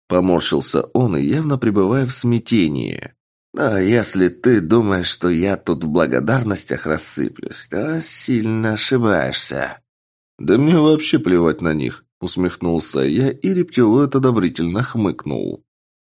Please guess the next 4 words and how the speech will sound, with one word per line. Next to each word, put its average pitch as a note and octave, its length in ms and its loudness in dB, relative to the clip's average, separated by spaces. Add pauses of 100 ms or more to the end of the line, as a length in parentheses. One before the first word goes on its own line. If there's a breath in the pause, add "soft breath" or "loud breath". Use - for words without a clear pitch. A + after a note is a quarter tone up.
(300)
«Это C3 400 -4
правильно», A2 920 0 (100)
согласился E2 800 0
он. C2 500 -2